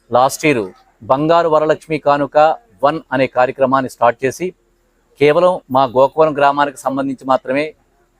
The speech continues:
మూడు వేల మంది మహిళలతో రిజిస్ట్రేషన్ చేయించుకుని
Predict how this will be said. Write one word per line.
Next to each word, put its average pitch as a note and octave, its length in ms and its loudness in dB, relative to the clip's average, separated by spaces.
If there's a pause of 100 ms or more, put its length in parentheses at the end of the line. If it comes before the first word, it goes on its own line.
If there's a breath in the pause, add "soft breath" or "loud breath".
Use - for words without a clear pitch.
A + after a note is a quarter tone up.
(120)
మూడు D#3+ 240 2
వేల E3 200 4
మంది C#3+ 220 -4
మహిళలతో C#3 420 0
రిజిస్ట్రేషన్ C3 580 -8
చేయించుకుని C3+ 500 -6